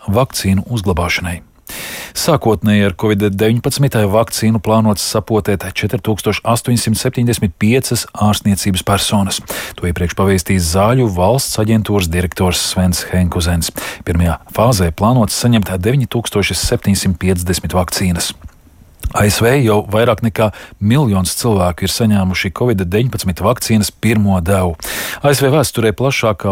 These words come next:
vakcinācija sākās četrpadsmitajā decembrī. Atbildīgie par vakcināciju A S V cer, ka būs iespējams vakcinēt simts miljonus cilvēku nākamā gada pirmajā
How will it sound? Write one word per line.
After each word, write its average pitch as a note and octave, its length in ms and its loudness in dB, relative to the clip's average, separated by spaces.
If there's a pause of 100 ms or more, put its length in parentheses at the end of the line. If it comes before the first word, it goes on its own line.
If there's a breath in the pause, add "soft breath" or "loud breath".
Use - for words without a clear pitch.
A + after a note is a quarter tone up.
vakcinācija C3+ 640 2
sākās B2+ 540 0 (100)
četrpadsmitajā G2 760 -2
decembrī. F#2+ 480 0 (500 loud breath)
Atbildīgie A2 560 2
par A2 160 0
vakcināciju A2+ 640 0
A G#2 80 2
S - 160 -2
V G#2+ 160 2
cer, G2+ 240 -2
ka G2 160 -2
būs F#2 380 0
iespējams F#2 400 -2
vakcinēt F#2 400 0 (100)
simts - 400 0
miljonus G#2 480 2
cilvēku G2+ 480 2 (160)
nākamā G2 480 0
gada F2 160 0
pirmajā G2 460 2